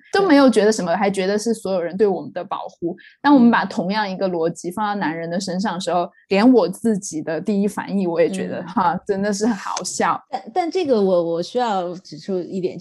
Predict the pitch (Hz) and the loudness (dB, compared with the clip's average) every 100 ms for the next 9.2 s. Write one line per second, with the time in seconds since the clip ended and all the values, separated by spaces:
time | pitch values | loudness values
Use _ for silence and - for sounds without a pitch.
0 | - 170 180 240 175 190 240 254 247 160 | -4 -2 -2 -2 -2 -2 -4 -4 -4 -4
1 | 180 175 160 240 254 247 285 285 285 226 | -6 -8 -6 0 0 0 0 0 2 0
2 | 185 254 202 196 208 208 196 180 175 - | 0 0 -2 0 -2 -4 -4 -4 -6 -10
3 | 53 151 156 202 196 170 190 - 196 202 | -14 -12 -6 -2 0 0 0 0 -2 -2
4 | 165 143 - - 180 165 160 165 165 151 | -4 -6 -8 -2 -2 -2 -8 -8 -8 -6
5 | 196 196 220 233 196 175 - - 190 202 | -6 -4 -4 -4 -4 -8 -12 -12 -8 -6
6 | 208 110 101 76 214 220 180 101 160 175 | -6 -8 -12 -14 -8 -6 -4 -6 -8 -8
7 | - 175 156 160 175 165 - - - 214 | -8 -8 -8 -8 -10 -10 -16 -16 -16 -6
8 | 220 185 175 156 - - - - - 220 | 0 0 -2 -6 -8 -8 -8 -10 -12 -12
9 | - - | -10 -12